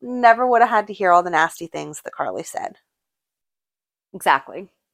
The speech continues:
Speaker 2: So, I don't know. Um,
Speaker 1: I feel like that's everything except for the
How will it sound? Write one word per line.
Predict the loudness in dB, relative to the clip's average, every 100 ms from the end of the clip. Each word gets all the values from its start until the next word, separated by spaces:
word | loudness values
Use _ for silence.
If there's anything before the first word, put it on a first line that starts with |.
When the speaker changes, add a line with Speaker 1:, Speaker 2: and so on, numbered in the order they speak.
| _ _ _ _ _
Speaker 2:
So, | -2 0 0 -4 _ _ _ _ _ 2
I | 6
don't | 6
know. | 6 2 -2 -12 -18 _ _ -6
Um, | 0 2 2 0 -8 -12 _ _
Speaker 1:
I | -8
feel | -2 -2
like | 0
that's | -4 -4
everything | -6 -8 -10 -16
except | -14 -14 -12
for | -12
the | -6 -4 -4